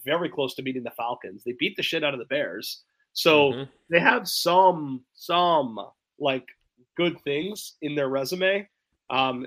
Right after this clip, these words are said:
Speaker 1: excluding kind of the last few weeks. So I'm, uh, I'm, uh, for that reason, I'm kind of more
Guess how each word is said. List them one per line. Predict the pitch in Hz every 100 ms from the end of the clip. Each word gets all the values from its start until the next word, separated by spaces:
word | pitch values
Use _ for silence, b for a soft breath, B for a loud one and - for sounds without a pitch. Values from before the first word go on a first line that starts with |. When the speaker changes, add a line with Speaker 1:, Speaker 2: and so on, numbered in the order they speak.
| -
Speaker 1:
excluding | 147 - - 160 165 170 165
kind | - 147
of | 147
the |
last | 135 143 139
few | - 156
weeks. | 135 165 - - - _ _ _
So | - 165 151 147 135 _ _ _ _ _ _ _ _ _ B B B B - _ _
I'm, | 156 180 208
uh, | 208 196 185 175 143 - _ _ _ _ _ _ _ _ _ _ _ _ _ _ _
I'm, | 139 156 185
uh, | 185 175 165
for | 160
that | 175 180
reason, | 135 135 185 -
I'm | 147
kind | 143 151 156 156
of | 147 127 -
more | 139 143 139 135 131 -